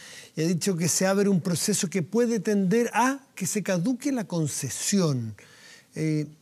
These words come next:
¿cómo ve usted esto de que se caduque? Yo sé que hay un proceso, una institucionalidad, y esto no es una arbitrariedad, no se puede tomar una decisión arbitraria.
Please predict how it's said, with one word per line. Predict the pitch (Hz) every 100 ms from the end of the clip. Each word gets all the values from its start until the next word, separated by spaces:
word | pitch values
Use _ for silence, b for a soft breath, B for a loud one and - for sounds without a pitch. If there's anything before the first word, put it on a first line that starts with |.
| - _ _ _
¿cómo | - 294 247
ve | 240
usted | 196 - 170 156
esto | 139 - 156 143 143
de | 135 139
que | 135
se | - 143
caduque? | 147 156 156 160
Yo | 165
sé | 165
que | 226
hay | 233
un | 185
proceso, | 160 - 208 185
una | 185
institucionalidad, | 170 165 135 123 147 135 139 170 196 196
y | 180
esto | 151 165
no |
es | 170
una | 190
arbitrariedad, | 170 165 165 175 165
no |
se | 143
puede | 143 165
tomar | 175
una | 180
decisión | 139 175
arbitraria. | 165 147 143 196 180 139 120